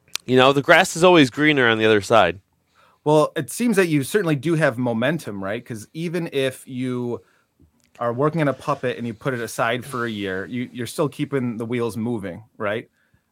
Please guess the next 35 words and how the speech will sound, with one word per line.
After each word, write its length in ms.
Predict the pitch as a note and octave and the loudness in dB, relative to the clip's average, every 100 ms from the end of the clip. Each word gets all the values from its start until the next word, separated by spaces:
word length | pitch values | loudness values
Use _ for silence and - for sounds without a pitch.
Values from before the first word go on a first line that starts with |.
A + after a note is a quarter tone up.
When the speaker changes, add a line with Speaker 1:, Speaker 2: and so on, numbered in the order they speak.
| _ | _
Speaker 2:
And 300 | A#2+ A#2 A2 | -2 -2 0
maybe 240 | C3+ C#3 C#3 | 0 0 0
not 220 | C3 - | -2 -4
specifically 520 | - A#2 C3+ A#2 A#2 | -10 -8 -8 -6 -4
on 100 | A2 | -2
that 160 | G#2 - | -4 -6
project, 500 | G3+ F#3 B2 A2 A2 - | -4 -4 -2 -4 -4 -12
Speaker 1:
<laughs> 140 | B2+ | -8
Speaker 2:
but, 160 | A#2+ A2+ | -4 -2
like, 220 | A#2 A#2 | 0 8
Speaker 1:
Oh, 300 | G#3 G3+ G#3 | 12 12 12
oh, 40 | E3+ | 12
you 80 | |
Speaker 2:
you're 80 | E3 | 10
Speaker 1:
mean 140 | D#3 D#3+ | 8 8
as, 200 | D3+ D3+ | 8 8
Speaker 2:
moving 80 | |
Speaker 1:
uh, 260 | D3+ C3 A#2+ - _ - | 8 8 6 0 _ 2
in 140 | F3+ | 6
my 120 | D#3+ | 4
shop, 420 | C#3 D#3 A#2 F#2 - | 4 6 6 4 2
you 80 | B2 | 4
know, 160 | A#2+ | 4
things 380 | B2 E3 D3+ C3+ | 4 4 4 6
Speaker 2:
Yeah, 80 | C#3+ | 8
Speaker 1:
are 40 | |
Speaker 2:
just, 100 | A#2+ | 6
like, 200 | C#3 C3 | 4 -6
the 80 | B2+ | -4
Speaker 1:
still 160 | C3+ E3+ | 6 8
Speaker 2:
dynamo's 100 | D3+ | 8
Speaker 1:
coming 220 | D#3 C3 | 6 6
out. 160 | A#2 G2+ | 4 4
Speaker 2:
going. 120 | C3 A#2 | 4 4
Speaker 1:
Yeah. 160 | F#2+ | 4